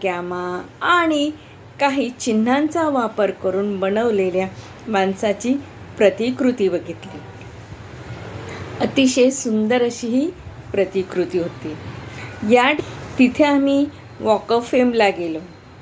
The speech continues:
हे Walk of फेम म्हणजे ज्या ठिकाणी अवॉर्ड फंक्शन होतात आणि तिथे रेड कॉर्पोरेटर, अ, कॉर्प-, कार्पेटवर मोठमोठे ॲक्टर आणि ॲक्ट्रेस अवतरतात होता.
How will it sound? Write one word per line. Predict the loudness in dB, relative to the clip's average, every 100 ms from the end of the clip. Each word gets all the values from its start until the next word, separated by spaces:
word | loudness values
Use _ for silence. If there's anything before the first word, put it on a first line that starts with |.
| -20 -20 -20 -20 2
हे | 4 6
Walk | 4 -2 0
of | 0
फेम | 2 2 4 2 -4 -14 -8
म्हणजे | -4 2 2
ज्या | 2 2 2 4
ठिकाणी | 2 0 2 2 4 4 2 -2 -4
अवॉर्ड | 0 2 2 2
फंक्शन | 0 0 0 -2 -2
होतात | -2 -4 -6 -8 -10 -18 -20 -20 -20 -18 -18 -2
आणि | 2 4 4 2 -4 -8 -20 -6
तिथे | -4 -2 0 2
रेड | 4 4 4 2
कॉर्पोरेटर, | 0 0 0 -2 -2 -2 -6 -6 -6
अ, | -6 0
कॉर्प-, | 0 0 -2 -16 -20 -20 -6
कार्पेटवर | 0 0 4 4 4 2 2 -2 -10 -18 -18 -8
मोठमोठे | 2 6 6 4 2 2 0 -2 -4
ॲक्टर | -8 -4 0 2 0
आणि | -2 -2 -2 -4
ॲक्ट्रेस | -6 -4 -2 0 -2 -6 -16 -8
अवतरतात | 0 0 4 4 4 0 -6 -6 -12 -18 -14
होता. | -14 -12